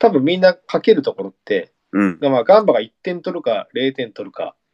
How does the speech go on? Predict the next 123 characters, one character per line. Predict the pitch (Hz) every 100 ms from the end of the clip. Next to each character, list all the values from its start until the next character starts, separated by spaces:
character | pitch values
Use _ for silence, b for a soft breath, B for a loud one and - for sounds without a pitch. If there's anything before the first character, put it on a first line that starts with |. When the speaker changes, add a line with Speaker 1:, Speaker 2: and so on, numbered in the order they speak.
| -
Speaker 1:
あ | - 92
ー、 | 104
Speaker 2:
う |
ん。 |
Speaker 1:
ま | 113
あ、 |
一 | 113
点 | 147
も | 127
取 | 131
れ | 123
な |
い | 107
か | 92
み | 87
た |
い | -
な | 101
Speaker 2:
う | 90
ん、 |
う | 87
ん、 | 87
う |
ん。 | 80 82 73 _ _ _ _ -
Speaker 1:
と | 240
こ | 143
ろ |
に | 220
な | 220
っ |
て | -
く |
る | 185
ん |
で | -
す |
よ | - 165
ね。 | 190 _
Speaker 2:
は | -
い、 | 80
は | -
い、 | 101
は | 147
い、 |
は | -
い。 | -
Speaker 1:
で、 | 131 -
オ | 190
ッ |
ズ | - 233
で | 254
見 | 254
る | 214
と、 | 185
マ | 185 240
リ |
ノ | 254 220
ス |
が | 131 117
勝 | 143 135
つ | 104
っ | 95 _
て | -
い | 104 104 104 101
う | 98
と | 120
こ | -
ろ | 110
で | 92
言 | 82 80
う |
と、 | - 82 - _ _ -
Speaker 2:
う | 90
ん。 | - _ _ -
Speaker 1:
や |
っ | -
ぱ | 175
り |
ガ | 135 262
ン | 302
バ | 226
が | 139 - _ _
ゼ | 127 160
ロ | 214
点 | 233 226
か | 131
一 | 110
点 | - 170
か | 143 110
っ |
て | -
い |
う | 110
と |
こ | 117
ろ | 110
に、 | 92 104
や | 92 107
っ |
ぱ | 113
り | 98
人 | 131
気 | 143 123
が | 117
集 | 127
ま | 123
っ |
て | -
る | 85
ん |
で |
す | -
よ。 | -
Speaker 2:
う |
ん。 | _ _
は | - 107
い、 | 90
は | -
い、 |
は | 73
い、 | 71
は |
い。 | -